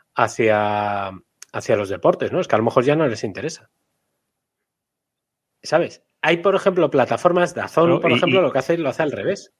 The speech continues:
Speaker 1: que tienen producto propio, pero ellos apuestan por el directo. Y lo hacen al revés. Ellos tienen ahí documentales y tal, que lo tienen grabados,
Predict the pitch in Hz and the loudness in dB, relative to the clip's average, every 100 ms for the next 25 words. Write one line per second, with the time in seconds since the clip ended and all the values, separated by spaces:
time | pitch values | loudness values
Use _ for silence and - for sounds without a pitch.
0 | _ _ _ _ _ - 123 135 156 113 | _ _ _ _ _ -2 0 2 2 0
1 | 107 _ - 107 113 143 139 175 175 185 | -4 _ -4 -2 0 0 2 2 2 -2
2 | - _ _ _ _ _ _ 120 113 127 | -6 _ _ _ _ _ _ -2 0 0
3 | 127 131 165 165 110 113 104 101 190 202 | 0 -2 -2 -2 -4 -6 -8 -6 -6 -6
4 | 92 - _ _ _ _ _ _ _ _ | -12 -20 _ _ _ _ _ _ _ _
5 | _ _ 131 127 - 156 143 120 190 - | _ _ -2 0 2 2 2 2 0 0
6 | 117 120 - _ - 120 131 135 151 107 | -2 -4 -6 _ -2 2 4 4 2 0
7 | - 101 98 123 143 131 131 131 - 117 | -4 -10 -6 0 0 2 0 -2 -6 -4
8 | 160 151 85 92 110 117 123 135 180 220 | -2 -2 -6 -12 -8 -4 0 2 2 0
9 | - | -6